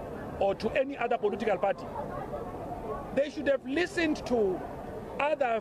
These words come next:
fellow opposition parties who warned them against such an action. We don't want things of twenty fourteen to replay themselves.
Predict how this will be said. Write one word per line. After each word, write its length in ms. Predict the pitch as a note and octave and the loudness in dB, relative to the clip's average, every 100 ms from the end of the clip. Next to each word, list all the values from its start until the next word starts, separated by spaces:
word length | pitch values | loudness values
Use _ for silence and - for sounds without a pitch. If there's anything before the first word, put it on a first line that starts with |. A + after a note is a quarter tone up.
| - | 4
fellow 560 | C4 C4 B3+ A#3 G#3 G#3+ | 4 6 6 8 6 6
opposition 480 | B3+ A3+ G#3+ A#3 G3+ | 4 2 2 0 2
parties 380 | A3 G#3+ E3 - - | 0 0 -6 -8 -4
who 80 | - | 2
warned 440 | C#4 D4 C4+ C#4 - | 4 6 4 2 0
them 220 | G#3 F#3 - | 2 2 0
against 440 | F3 F#3+ A3+ A#3 | 0 2 2 -2
such 260 | - F#3+ - | -2 0 2
an 100 | D#3 | 0
action. 300 | D3 - - - - - - - - - - - - - | -2 -4 -6 -6 -8 -8 -8 -8 -8 -8 -8 -8 -8 -4
We 80 | G3+ | 2
don't 260 | B3 G4+ D#4+ | 2 4 4
want 240 | C4+ C#4 | 2 0
things 320 | - B3+ B3+ | 0 2 4
of 160 | A3 E3 | 2 4
twenty 280 | A3 A3 G3+ | 2 2 2
fourteen 460 | G#3 F#3+ - F3 - - - - - | 4 4 2 0 2 2 2 -2 0
to 60 | |
replay 760 | F3 D#3 F#3 F#3+ F#3 G3+ G3+ - | 0 2 2 2 2 0 2 4
themselves. 600 | C#3 C3+ D#3+ C3 - - | 4 4 2 0 -4 -6